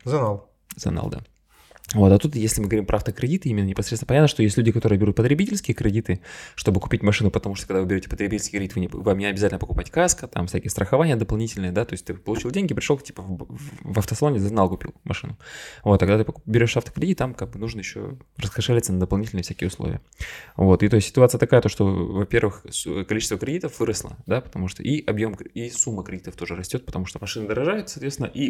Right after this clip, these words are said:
Speaker 2: еще щас проблематично что-либо купить, во-первых, да, и в автосалонах проблематично
Speaker 1: Мгм.
Speaker 2: что-то купить, и на вторичке это тоже там цены, ну, мамородные. Вот, и, видимо, люди поэтому д-, двинули на Дальний Восток, там,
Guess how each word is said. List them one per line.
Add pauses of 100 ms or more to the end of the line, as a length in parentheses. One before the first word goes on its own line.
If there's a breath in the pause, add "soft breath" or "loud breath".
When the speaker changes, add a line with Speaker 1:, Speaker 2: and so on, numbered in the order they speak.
Speaker 2:
еще
щас (400)
проблематично
что-либо
купить, (120)
во-первых,
да,
и
в
автосалонах
проблематично
Speaker 1:
Мгм.
Speaker 2:
что-то
купить,
и
на
вторичке
это
тоже
там
цены,
ну,
мамородные. (580 loud breath)
Вот,
и,
видимо,
люди
поэтому
д-,
двинули
на
Дальний
Восток, (340)
там,